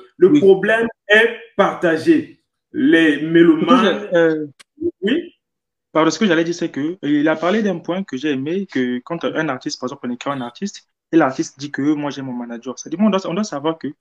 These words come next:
Speaker 2: y a encore certaines mentalités qu'on n'a pas encore acquises au Congo.
Speaker 1: Mhm.
Speaker 2: C'est-à-dire que dans notre pays, par exemple, quand une personne dit déjà à son équipe qu'il supporte un artiste, par exemple,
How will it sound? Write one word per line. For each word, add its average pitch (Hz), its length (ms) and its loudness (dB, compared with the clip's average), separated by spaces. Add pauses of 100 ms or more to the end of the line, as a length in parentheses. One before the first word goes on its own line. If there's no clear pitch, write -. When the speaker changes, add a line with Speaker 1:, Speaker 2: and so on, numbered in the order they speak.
(440)
Speaker 2:
y 147 40 -2
a 147 40 -2
encore 214 180 -2
certaines 151 400 -6
mentalités 127 560 -6
qu'on 127 120 -6
n'a 120 100 -8
pas - 100 -12
encore 135 260 -12
acquises 120 600 -12 (200)
au 127 60 -6
Congo. 127 380 -8
Speaker 1:
Mhm. 131 260 -10 (200)
Speaker 2:
C'est-à-dire 131 280 -8
que 127 140 -6
dans 123 160 -2
notre 139 180 -6
pays, 147 380 -6 (100)
par 139 100 -4
exemple, 185 320 -2
quand 175 240 -8
une 165 120 -8
personne 131 300 -8
dit 135 100 -14
déjà 127 160 -6
à 143 40 -6
son 117 160 -12
équipe 117 260 -10
qu'il 110 120 -20
supporte - 320 -10
un 139 140 -6
artiste, 135 320 -12
par 113 80 -8
exemple, 160 340 -6